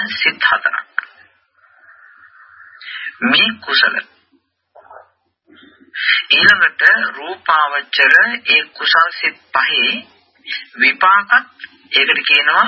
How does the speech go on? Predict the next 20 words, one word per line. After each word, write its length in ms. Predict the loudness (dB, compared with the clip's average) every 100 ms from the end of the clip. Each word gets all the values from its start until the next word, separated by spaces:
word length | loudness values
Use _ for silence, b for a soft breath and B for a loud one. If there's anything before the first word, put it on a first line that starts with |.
| -2
රූපාවචර 840 | -8 -8 -8 0 2 2 -2 0 0
විපාක 420 | 0 -2 0 2 0
සිත් 240 | -6 -8
පහ. 220 | -2 0 2 0 -2 B B B B
අනිත් 380 | 0 -2 -4 -2
එක 120 | 2
අරූපාවචර 680 | 2 0 -4 0 0 -2 -8
විපාක 360 | -8 0 0 0
සිත් 220 | -10 -14
පහ. 220 | -6 -6 -6 -10 -20 _ _ _ _ _ _ _ _ _ _ _ _ _ _ B B _
මේවත් 380 | 0 2 0 0
මහග්ගතයි. 640 | -2 -2 -4 -8 -4 -4 -4 -20 -20 _ _ _ _ _ _ _ B B B
ඊළඟට 500 | 2 2 4 0 0 -4 -2
ක්‍රියා 360 | -4 2 2
වශයෙන් 360 | 0 -4 -8 -2
ගත්තාම 420 | -2 0 -2 -2
රූපාවචර 680 | -6 -16 -2 -2 -2 -2 -4
ක්‍රියා 380 | -2 0 2 2
සිත් 240 | 0 -10 -12 _ _ _
පහ, 160 | -2